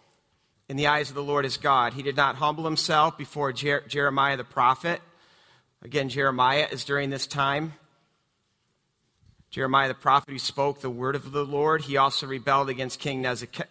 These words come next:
Nebuchadnezzar, who had made to take an oath in God's name. He became stiff-necked. He became proud. He would not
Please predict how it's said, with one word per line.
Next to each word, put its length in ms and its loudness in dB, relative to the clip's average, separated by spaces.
Nebuchadnezzar, 960 -2
who 160 0
had 140 2
made 360 0
to 100 -14
take 300 0
an 100 -6
oath 360 -2
in 100 -6
God's 380 0
name. 340 -2
He 160 -12
became 400 -8
stiff-necked. 840 -4
He 60 -20
became 300 -8
proud. 600 2
He 160 -8
would 320 -2
not 320 4